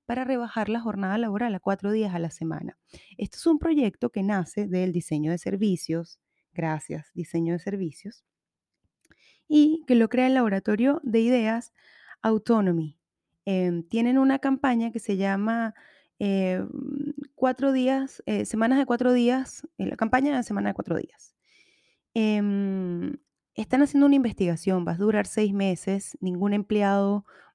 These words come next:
va a perder sus beneficios ni va a haber reducido su sueldo, van a trabajar treinta y dos horas, dan la opción de que trabajes treinta y dos horas en cinco días o treinta y dos horas en cuatro horas,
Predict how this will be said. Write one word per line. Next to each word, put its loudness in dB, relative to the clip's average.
va 6
a 0
perder 0
sus 0
beneficios 0
ni 0
va 2
a 0
haber 2
reducido -2
su -12
sueldo, 0
van -2
a 0
trabajar -2
treinta -2
y 0
dos -2
horas, 0
dan 0
la 0
opción -2
de -2
que -2
trabajes 0
treinta -4
y -2
dos -4
horas 0
en -2
cinco -4
días 0
o -4
treinta -2
y 0
dos -4
horas -2
en -4
cuatro 2
horas, -2